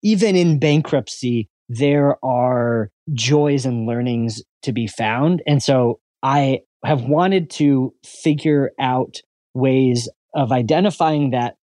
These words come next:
that optimism and that persistent, like, will to be default alive and carry that through the capital stack. And some of the challenges that I've experienced relate to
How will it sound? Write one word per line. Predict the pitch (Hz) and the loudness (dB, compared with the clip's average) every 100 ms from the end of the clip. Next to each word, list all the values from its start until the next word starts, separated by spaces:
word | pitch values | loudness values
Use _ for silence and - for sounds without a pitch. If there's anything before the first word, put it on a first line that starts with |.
| - | -10
that | 139 123 | -8 -4
optimism | 147 156 147 143 131 131 123 110 - | -4 -2 -2 -2 0 -2 -2 -4 -6
and | 147 127 120 113 - | -4 -2 -2 -2 -4
that | 127 117 98 _ - | -4 -2 -4 _ -10
persistent, | - 139 - 165 - 165 131 123 - | -4 -4 -2 -2 0 0 0 -2 -4
like, | 131 - - 143 _ - | -6 -6 -10 -12 _ -12
will | 143 135 143 147 | -4 0 2 2
to | 139 135 | 0 -2
be | 135 131 123 _ - 131 | 0 0 -2 _ -18 -10
default | 135 127 135 127 - - | -6 -4 0 -2 -2 -6
alive | 113 104 110 160 185 _ - | -4 -2 -2 -2 -4 _ -4
and | 180 165 | 0 0
carry | 233 240 | 2 2
that | 180 165 - | 2 0 -2
through | 170 170 165 147 - 151 | 2 4 4 2 0 -6
the | 143 | -2
capital | 180 - 139 | -2 -2 -4
stack. | - 110 85 - - | -4 -8 -8 -10 -6
And | 151 147 139 127 120 _ _ | -2 0 2 0 -4 _ _
some | - - 202 | -8 0 2
of | 226 | 2
the | 175 160 | 0 -2
challenges | 175 175 165 147 143 123 127 - | 0 0 0 0 -2 -4 -10 -6
that | 135 123 | -4 -2
I've | 123 113 - | -2 -4 -8
experienced | 147 - - 135 123 120 117 - - | -12 -8 -4 0 0 0 -4 -8 -2
relate | 147 131 127 117 - | 0 2 0 -2 -6
to | - 131 123 117 | 0 2 4 0